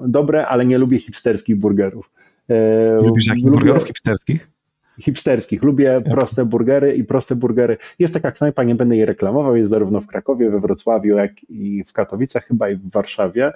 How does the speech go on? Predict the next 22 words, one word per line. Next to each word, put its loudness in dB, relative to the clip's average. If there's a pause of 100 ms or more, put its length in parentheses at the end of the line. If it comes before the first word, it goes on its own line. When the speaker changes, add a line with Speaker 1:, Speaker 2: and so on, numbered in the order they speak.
(800)
Speaker 1:
w -4
amerykańskim 0 (180)
stylu, 0
która 0
moje 2
ukochane 0
dinery, 2 (540)
e, 2
Speaker 2:
Okej. 0
Speaker 1:
amerykańskie 0
imituje 2
dość, -2
e, -2 (300)
w -20
porządku, 0
chociaż -2
jest 0
zdecydowanie 2
za 0
czysto -4
w -2
nich. 0